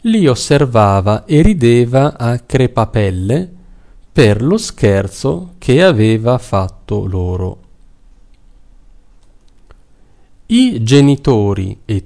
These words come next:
tutti gli abitanti del villaggio lo sgridarono e gli fecero promettere che non avrebbe mai più raccontato bugie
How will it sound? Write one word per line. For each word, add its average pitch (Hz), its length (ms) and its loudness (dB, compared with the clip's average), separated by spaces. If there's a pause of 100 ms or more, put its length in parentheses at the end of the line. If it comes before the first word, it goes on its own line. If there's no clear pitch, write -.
tutti 160 600 -6
gli 123 380 -2
abitanti 113 1000 -4
del 113 360 2
villaggio 101 1040 -2 (500)
lo 147 500 0
sgridarono 95 1080 -2 (100)
e 151 180 2
gli 113 300 -4
fecero 107 720 -4
promettere 127 1120 -2 (580)
che 139 220 4
non 139 500 2
avrebbe 127 960 0
mai 135 400 2
più 127 480 -4
raccontato 117 1080 -2
bugie 131 840 -2